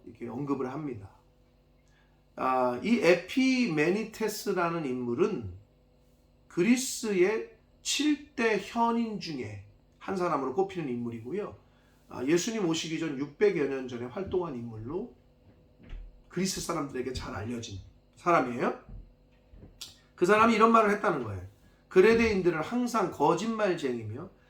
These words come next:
악한 짐승이며 배만, 자신의 배만 위하는 게으름뱅이다.라고 그리스 사람인 한 현인이, 선지자가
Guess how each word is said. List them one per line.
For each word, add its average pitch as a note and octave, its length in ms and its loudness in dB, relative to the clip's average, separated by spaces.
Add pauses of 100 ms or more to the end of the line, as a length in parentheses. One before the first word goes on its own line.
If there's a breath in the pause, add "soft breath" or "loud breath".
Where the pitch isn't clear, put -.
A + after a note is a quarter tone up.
(120 soft breath)
악한 F#3+ 520 0
짐승이며 D#3+ 840 -4
배만, F#3 720 -4 (180)
자신의 F#3+ 460 -2
배만 C#3+ 400 -2
위하는 C#3 440 -4
게으름뱅이다.라고 D#3 1800 -2 (120 loud breath)
그리스 B3 500 6
사람인 E3+ 920 0 (160)
한 F3 280 -2
현인이, E3+ 1040 -2 (260)
선지자가 D3 960 -2